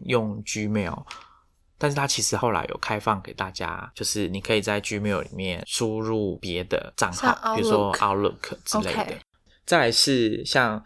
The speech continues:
Speaker 1: Maxine 刚刚讲的，我们团队会用的 Trello 啊，还有 Quip，我也都会用。然后还有 Google Sheets，Google Sheets 是有一点像是我自己在记东西，还有做数据的时候需要先前期先处理的时候，我会用 Google Sheets。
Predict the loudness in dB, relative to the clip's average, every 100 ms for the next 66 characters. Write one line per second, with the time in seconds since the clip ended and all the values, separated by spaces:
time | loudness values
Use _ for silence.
0 | 0 2 4 4 4 2 -2 -2 -2 -2
1 | 0 0 0 0 2 4 4 4 2 0
2 | 2 2 2 0 -4 -6 -4 -4 -6 -2
3 | 0 0 -4 -20 -2 4 4 4 2 2
4 | 2 2 0 -2 _ -2 2 4 4 2
5 | 2 2 4 2 2 0 -2 2 4 6
6 | 4 4 4 4 6 4 4 2 0 2
7 | 0 -2 -2 0 2 4 6 6 4 0
8 | -2 0 2 2 2 2 0 0 0 2
9 | 4 4 2 -2 0 -2 0 0 -2 -4
10 | -6 -4 0 2 2 0 -2 0 2 2
11 | 2 2 2 2 4 4 4 0 -6 -10
12 | -4 -2 0 0 0 0 -2 -8 -6 -2
13 | -2 0 0 0 -2 -4 -2 -2 -2 -4
14 | -6 -8